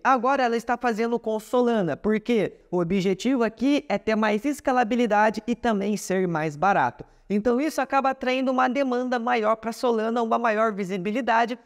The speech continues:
tendo a Visa ali em conjunto com essas empresas aqui que vão utilizar a parte da blockchain da Solana. Isso acaba sendo legal porque atrai mais demanda e utilidade ali pra rede. Ok, já foi feito com Ethereum,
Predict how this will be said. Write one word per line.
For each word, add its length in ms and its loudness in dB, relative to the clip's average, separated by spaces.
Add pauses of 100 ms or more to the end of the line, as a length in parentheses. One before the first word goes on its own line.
(140)
tendo 220 2
a 80 2
Visa 340 -2
ali 160 0
em 100 -2
conjunto 540 0
com 80 -2
essas 300 0
empresas 500 0
aqui 320 0
que 340 -2
vão 240 2
utilizar 920 0
a 160 0
parte 320 0
da 80 2
blockchain 480 -2
da 100 0
Solana. 560 -2
Isso 180 -2
acaba 300 0
sendo 240 -2
legal 460 0 (100)
porque 180 -2
atrai 280 2
mais 240 2
demanda 420 0
e 40 2
utilidade 580 0
ali 120 0
pra 200 0
rede. 440 -2
Ok, 460 0 (180)
já 220 2
foi 200 -2
feito 340 -4
com 160 -2
Ethereum, 420 0